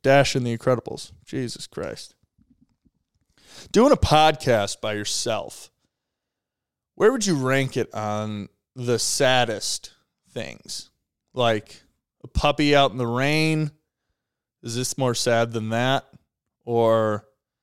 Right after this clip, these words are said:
like, I don't know, a puppy seeing its owner for the first time in a couple weeks?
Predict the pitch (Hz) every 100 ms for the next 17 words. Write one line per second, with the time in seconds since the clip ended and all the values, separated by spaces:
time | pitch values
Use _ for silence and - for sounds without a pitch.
0 | _ _ _ _ _ _ _ - 107 104
1 | - - _ _ _ _ _ _ _ _
2 | _ _ _ 127 123 101 107 110 _ _
3 | _ _ _ _ - - 131 123 127 123
4 | 123 120 - - 135 131 123 123 120 120
5 | - 123 117 - 117 120 123 120 123 120
6 | 127 120 131 123 123 120 131 127 127 127
7 | 127 - - -